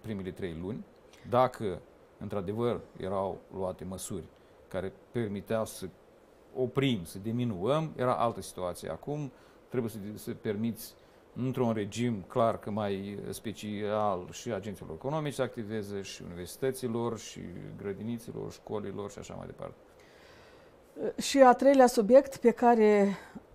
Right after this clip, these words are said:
Speaker 1: Codul
Speaker 2: îl
Speaker 1: electoral.
Speaker 2: ar trebui să-l
Speaker 1: Da.
Speaker 2: discutați este codul electoral
Speaker 1: Da.
Speaker 2: și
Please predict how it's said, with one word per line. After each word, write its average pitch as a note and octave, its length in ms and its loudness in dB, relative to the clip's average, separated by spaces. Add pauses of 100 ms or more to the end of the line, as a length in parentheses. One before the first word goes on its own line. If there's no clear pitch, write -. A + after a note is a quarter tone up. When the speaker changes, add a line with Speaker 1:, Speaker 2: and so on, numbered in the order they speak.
(220)
Speaker 1:
Codul A3 240 10
Speaker 2:
îl F#3 60 8
Speaker 1:
electoral. D#3 460 -2 (120)
Speaker 2:
ar G3 200 6
trebui G3+ 380 2
să-l G3 220 0
Speaker 1:
Da. F3 80 -2
Speaker 2:
discutați G#3 680 4
este G#3 360 0
codul G#3 300 2
electoral F#3+ 540 6
Speaker 1:
Da. C4+ 60 2
Speaker 2:
și B3 240 -4